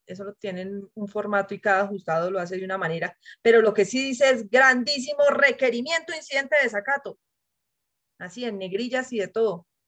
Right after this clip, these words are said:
De uy, surundundú y urgente, respuesta inmediata, a veces le dicen a uno. Y le dicen requerimiento para que usted me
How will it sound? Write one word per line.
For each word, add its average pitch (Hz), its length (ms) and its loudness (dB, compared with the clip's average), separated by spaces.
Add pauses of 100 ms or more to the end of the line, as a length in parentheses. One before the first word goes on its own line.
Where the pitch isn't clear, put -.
(300)
De 185 140 -6
uy, 320 180 -4
surundundú 247 600 -2
y 302 100 -8
urgente, 277 560 0
respuesta 233 480 0
inmediata, 233 520 -2
a 175 40 -2
veces 196 220 -10
le 202 80 -6
dicen 190 240 -10
a 170 60 -8
uno. 147 100 -18 (1800)
Y 311 140 -8
le 311 160 6
dicen 339 400 -6 (440)
requerimiento 285 840 -2
para 302 220 0
que 247 80 -8
usted 226 260 2
me 262 120 -2